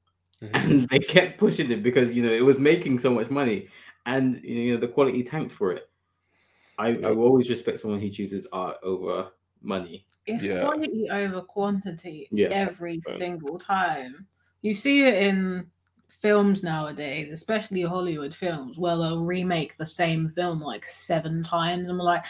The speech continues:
Speaker 3: "We know the story. You haven't even changed the story.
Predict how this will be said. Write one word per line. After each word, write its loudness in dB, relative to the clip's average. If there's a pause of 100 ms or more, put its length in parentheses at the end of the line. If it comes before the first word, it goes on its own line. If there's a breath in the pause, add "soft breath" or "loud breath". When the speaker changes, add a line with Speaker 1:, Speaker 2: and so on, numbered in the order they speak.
(180 loud breath)
Speaker 3:
"We 8
know 8
the 2
story. 2 (160 loud breath)
You 2
haven't 10
even 10
changed 8
the 2
story. -6